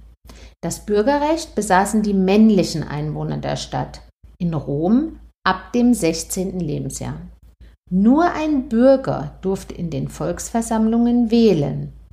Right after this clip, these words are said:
konnte Eigentum erwerben, Verträge abschließen, Testamente abfassen und heiraten.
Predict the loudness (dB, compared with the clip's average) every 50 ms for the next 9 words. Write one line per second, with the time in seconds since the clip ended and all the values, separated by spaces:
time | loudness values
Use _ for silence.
0 | -20 -20 -20 -20 _ -2 2 2 2 2 0 -2 -4 -4 -2 -2 2 2 2 2
1 | 2 0 -2 -2 0 0 0 0 0 2 2 2 2 0 0 -2 -4 -2 -2 -4
2 | -4 -4 -4 -2 -2 -2 0 -2 -2 -2 -2 -6 -8 -10 -6 -2 -2 -2 0 2
3 | 2 0 0 0 -6 -8 -4 -2 -2 0 0 0 -2 0 0 0 -2 -2 -4 -4
4 | -2 0 0 2 0 0 -2 0 -2 -2 -2 -2 0 2 2 2 2 2 2 2
5 | 0 0 -2 -6 -10 -10